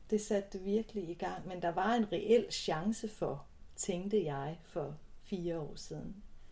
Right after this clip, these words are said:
at jeg ville blive slået ihjel, at mit mør-, mine børn ville blive slået ihjel.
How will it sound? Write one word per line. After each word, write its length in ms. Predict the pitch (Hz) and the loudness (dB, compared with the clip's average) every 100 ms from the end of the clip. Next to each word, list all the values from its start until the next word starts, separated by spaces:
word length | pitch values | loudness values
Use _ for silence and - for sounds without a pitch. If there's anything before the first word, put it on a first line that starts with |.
| - | -2
at 100 | 202 | 4
jeg 60 | 185 | 4
ville 120 | 160 | 2
blive 120 | - | -2
slået 300 | - 190 180 | -2 0 2
ihjel, 280 | 180 170 185 | 2 2 0
at 100 | 208 | 0
mit 140 | 185 175 | 0 -2
mør-, 180 | 156 - | -6 0
mine 200 | 208 180 | 2 2
børn 280 | - 180 - | 2 0 0
ville 140 | - - | -6 -8
blive 120 | 175 | -8
slået 340 | 170 - 147 151 | -6 -6 -6 -6
ihjel. 280 | 147 - | -6 -8